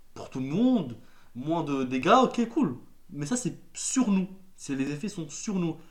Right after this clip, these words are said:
La pollution, c'est nous que ça va, qui va, ça va cramer. Pas la Terre. La Terre, elle, elle va très bien vivre. C'est un, c'est un rocher, <laughs> merde. C'est un putain de rocher. Ça n'a pas de sentiment. Nous, on en a. Si nous, on va cramer, si nous, on va, on va, on va mourir.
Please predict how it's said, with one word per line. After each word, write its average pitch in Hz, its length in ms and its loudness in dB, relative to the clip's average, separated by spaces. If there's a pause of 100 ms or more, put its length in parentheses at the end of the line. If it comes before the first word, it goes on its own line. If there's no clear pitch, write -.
(120)
La - 100 -2
pollution, 151 300 -4
c'est 143 120 -6
nous 196 180 4
que - 60 2
ça 175 80 2
va, 151 80 0
qui 151 140 -8
va, 147 180 -2
ça 143 140 -8
va 139 100 -6
cramer. 139 280 -6 (680)
Pas 190 140 10
la 202 80 4
Terre. 151 260 0
La 113 100 -2
Terre, 156 200 -2
elle, 120 160 -4
elle 117 80 -8
va 107 400 -8 (380)
très 170 340 -2
bien 190 240 2
vivre. 143 260 -4
C'est - 140 -14
un, 104 240 -10 (420)
c'est - 160 -16
un 98 100 -8
rocher, 180 580 0
<laughs> 117 40 -8
merde. 131 220 2 (640)
C'est - 100 -14
un - 160 -20
putain - 200 -8
de 170 80 -2
rocher. 143 460 -2 (680)
Ça - 80 -2
n'a 254 80 2
pas 220 140 6
de 220 40 0
sentiment. 185 520 0 (240)
Nous, 190 240 6
on 208 40 6
en 214 120 4
a. 160 260 6 (160)
Si 143 140 -8
nous, 214 100 4
on 233 40 4
va 185 100 4
cramer, 180 340 2
si 180 100 0
nous, 208 120 6
on 233 60 8
va, 180 260 6
on 165 80 4
va, 170 100 6
on 165 160 0
va 156 140 2
mourir. 156 240 0